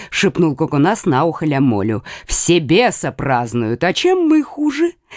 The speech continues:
И молодые люди, прыгая через ступеньки, взбежали к себе наверх, схватили ночные шпаги и плащи, кинулись вслед за своими дамами и нагнали их на углу переулка Коксент-Оноре.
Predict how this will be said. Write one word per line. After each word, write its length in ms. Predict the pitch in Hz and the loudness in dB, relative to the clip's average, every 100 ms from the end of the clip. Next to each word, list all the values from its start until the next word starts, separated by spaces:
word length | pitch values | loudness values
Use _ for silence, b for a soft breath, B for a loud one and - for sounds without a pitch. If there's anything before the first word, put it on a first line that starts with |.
| B B - | B B 0
И 120 | 175 | 2
молодые 560 | 185 160 170 156 170 151 | 4 2 0 0 0 0
люди, 360 | 220 226 135 | -2 -2 -2
прыгая 560 | 127 143 165 180 147 139 | -2 0 0 0 0 -2
через 360 | - 156 131 | 0 0 -2
ступеньки, 760 | - - 123 - 269 208 120 101 _ _ | -4 -4 0 2 2 2 -2 -4 _ _
взбежали 680 | 120 113 120 185 226 180 156 | -4 -2 0 2 2 0 -4
к 60 | |
себе 280 | - 151 151 | -4 -2 0
наверх, 640 | 135 127 233 214 - - B B - | 0 0 0 -2 -10 -20 B B -6
схватили 560 | - 160 214 269 185 | -2 2 2 2 2
ночные 420 | 151 165 - 190 | 2 0 2 2
шпаги 460 | 131 - 190 139 110 | 0 -2 -2 -2 -4
и 180 | - 131 | -6 -6
плащи, 600 | 120 127 - - 277 247 B B - | -2 -2 0 0 0 -2 B B 2
кинулись 460 | 247 214 185 143 | 4 4 2 -2
вслед 380 | - 165 190 120 | -6 -2 -2 0
за 100 | 131 | -2
своими 400 | - 147 147 120 | 0 0 2 0
дамами 560 | 120 262 262 240 226 196 B - | 2 2 4 2 0 -4 B 0
и 100 | 185 | 4
нагнали 560 | 156 135 127 214 254 | 4 2 2 2 2
их 220 | 220 196 147 | 0 -2 0
на 160 | 147 | 0
углу 260 | 139 127 135 | 0 -2 0
переулка 720 | 123 120 113 247 - 302 294 B B | 0 0 2 2 2 -2 -2 B B
Коксент-Оноре. 1500 | - 135 - - - 151 170 - - _ 123 110 101 92 87 | -4 -2 -2 -4 0 0 0 -4 -18 _ -2 -2 -6 -10 -14